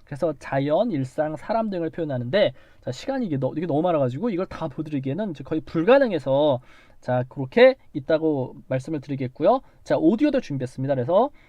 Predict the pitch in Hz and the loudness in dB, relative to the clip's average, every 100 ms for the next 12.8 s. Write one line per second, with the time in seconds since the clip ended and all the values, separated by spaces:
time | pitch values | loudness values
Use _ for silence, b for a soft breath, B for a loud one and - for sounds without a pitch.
0 | b - - 240 240 247 208 175 220 - | b -12 -4 -4 -4 -4 0 0 0 -4
1 | 277 - - 247 - 190 170 131 165 - | -6 -6 -6 -4 0 0 0 -2 -4 -2
2 | 143 131 120 160 220 139 b b b 170 | -4 0 0 0 2 0 b b b -2
3 | 208 - - 180 269 277 254 233 165 160 | -2 -2 -2 4 4 6 2 0 -2 2
4 | 180 160 147 139 131 147 233 170 160 202 | 2 0 -6 -2 -2 2 2 2 0 -4
5 | 190 165 214 320 269 - 180 180 156 277 | 0 0 6 4 4 0 -2 0 2 4
6 | 269 - 160 170 131 120 175 220 b b | 2 0 -2 -2 -4 0 0 0 b b
7 | b - 151 156 180 196 190 254 226 - | b -10 -4 0 0 0 0 0 -2 -2
8 | 160 131 147 185 - 143 139 175 196 262 | -4 2 2 2 0 -6 -4 -4 -4 -2
9 | 269 311 214 135 165 165 - 151 - 139 | 2 2 0 -2 -4 -4 -4 -6 -4 -4
10 | 135 123 - 131 147 247 262 b b b | -4 -4 -4 2 4 4 2 b b b
11 | 160 - 320 208 135 180 202 202 151 156 | -2 2 2 2 -2 -4 0 2 2 2
12 | 175 175 180 254 190 175 156 156 | 2 -2 -2 -4 0 0 0 -12